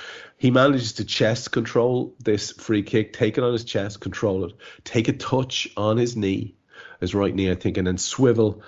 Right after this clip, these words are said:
and volley finish across the face of goal into the bottom corner. Now, it's a peach of a goal. It's beautifully taken. Um, but he must have been wondering, like, it was right at the point of contact was the first,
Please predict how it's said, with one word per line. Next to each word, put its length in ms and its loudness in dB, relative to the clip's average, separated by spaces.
and 160 -4
volley 380 4
finish 380 -2
across 600 0
the 100 -6
face 360 -2
of 80 -10
goal 320 4
into 320 0
the 80 -2
bottom 320 0
corner. 400 -2
Now, 80 0
it's 200 2
a 40 -4
peach 640 -4
of 140 -8
a 20 -8
goal. 380 -4
It's 120 -10
beautifully 680 4
taken. 440 -6
Um, 480 2
but 120 2
he 100 0
must 320 2
have 100 2
been 180 0
wondering, 380 0
like, 120 0
it 60 2
was 280 2
right 360 2
at 140 -2
the 240 2
point 500 -6
of 160 -8
contact 640 -2
was 120 -4
the 80 -10
first, 480 -6